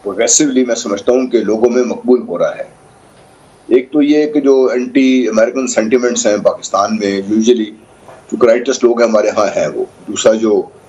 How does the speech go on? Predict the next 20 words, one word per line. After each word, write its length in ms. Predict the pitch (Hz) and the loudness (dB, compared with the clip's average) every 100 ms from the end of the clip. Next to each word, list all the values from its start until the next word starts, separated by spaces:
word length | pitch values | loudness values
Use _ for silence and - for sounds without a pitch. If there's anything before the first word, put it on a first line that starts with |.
| - - 117 | -20 -4 -2
मुख्तलिफ 320 | 113 131 117 | 2 2 4
ममालिक 340 | 110 127 127 | 4 2 0
में 200 | 127 123 | -2 -2
जो 80 | 120 | -2
उन्होंने 180 | 113 110 | -2 0
ज्यादती 320 | 98 101 123 | -2 -2 -6
की 180 | 113 113 | -2 -2
है, 80 | 113 | 0
ख़ास 260 | 113 113 127 | 0 0 2
तौर 140 | 113 | 0
पे 100 | 113 | 0
मुस्लिम 360 | 104 - 113 98 | -6 -2 -2 2
ममालिक 300 | 90 98 104 | 0 0 -2
में, 220 | 95 92 | -4 -4
अ, 380 | - - - - | -8 -18 -6 -2
आप 460 | 78 78 - - 98 | 0 0 -2 -2 -2
देख 180 | 95 | 0
लें 60 | 104 | 0
अफगानिस्तान 500 | 87 101 - 110 117 | 0 0 0 0 2
हो। 340 | 101 98 82 | 2 0 -2